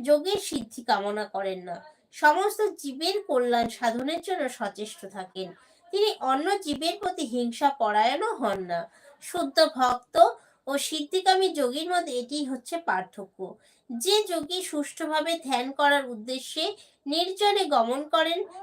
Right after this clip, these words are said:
তিনি প্রতিটি মানুষকে কৃষ্ণ ভক্তে পরিণত করবার জন্য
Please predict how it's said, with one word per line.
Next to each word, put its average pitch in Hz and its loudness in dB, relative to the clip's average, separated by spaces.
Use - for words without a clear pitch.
তিনি 330 -2
প্রতিটি 359 2
মানুষকে 320 -2
কৃষ্ণ 381 -4
ভক্তে 311 0
পরিণত 302 2
করবার 285 4
জন্য 302 2